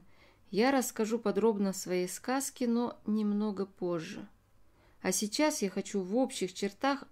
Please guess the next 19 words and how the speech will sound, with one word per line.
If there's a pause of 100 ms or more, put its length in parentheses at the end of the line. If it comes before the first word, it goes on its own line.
ознакомить
вас
с
ситуацией
на
своей
планете, (560)
возникшей
после
того,
как
боги
Луны (100)
вновь
обрели
власть (400)
над
жизнью
колонистов